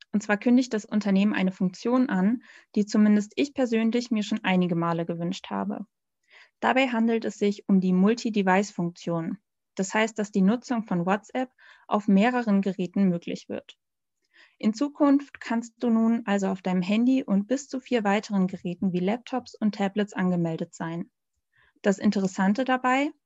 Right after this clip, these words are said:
Dein Smartphone muss dafür in Zukunft nicht mehr eingeschaltet sein. Du kannst ganz bequem von deinem Laptop aus chatten, auch wenn dein Smartphone gerade nicht verfügbar ist.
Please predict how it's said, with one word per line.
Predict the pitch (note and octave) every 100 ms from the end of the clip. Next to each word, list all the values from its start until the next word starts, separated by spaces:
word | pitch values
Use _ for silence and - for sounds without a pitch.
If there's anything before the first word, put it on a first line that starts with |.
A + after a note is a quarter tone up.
| _ _ _ _ _
Dein | G#3+ B3+
Smartphone | C#4+ A3+ A3 A#3 A#3+ A#3
muss | G3+ -
dafür | G3+ F#3+ G#3+
in | F#3
Zukunft | - G3 G3 F#3+ -
nicht | G#3 G#3 -
mehr | G#3
eingeschaltet | F#3+ F3+ E3+ - E3+ E3+ E3+
sein. | F3 D#3+ E3+ F#3 _ _ _ _ _ -
Du |
kannst | G#3 G#3+ A3
ganz | A3 B3+ -
bequem | C#4 - A3 A3+
von | A3 G3
deinem | F#3 F3+
Laptop | G3 G3+ - G#3+
aus | F#3+ -
chatten, | - G3+ G3+ A3 A3 - _ _
auch | - A#3+
wenn | B3 A#3
dein | G#3 G3+
Smartphone | - F3+ F#3 G3 F#3+
gerade | F#3 F#3
nicht | G3 F3 -
verfügbar | F3+ - F3 - F3+
ist. | - F3+ - -